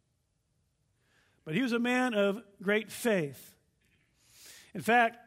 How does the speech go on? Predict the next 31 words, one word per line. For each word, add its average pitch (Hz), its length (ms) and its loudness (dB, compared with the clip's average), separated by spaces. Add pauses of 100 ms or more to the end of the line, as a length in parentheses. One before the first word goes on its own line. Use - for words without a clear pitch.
(220)
it 190 80 -6
says 233 300 0
in 208 220 -4 (100)
Judges 214 400 0
chapter 208 300 -2
eleven, 214 220 0
verse 190 180 -4
twenty-nine, 214 680 -2 (1040)
that 196 160 -2
the, 226 160 -8 (100)
that 190 160 -2
the 202 80 -8
Spirit 277 460 0
of 220 80 -4
the 214 80 -2
Lord 214 300 0
came 220 340 0
upon 190 440 -2 (140)
Jephthah. 160 580 -4 (1040)
That's 208 160 -2
only 262 180 2
said 226 300 0
about 190 200 0
three 233 280 -2
other 208 240 0
judges 151 640 -4
in 220 80 -6
the 160 80 -4
book 180 200 -6
of 160 120 -6
Judges. 151 680 -6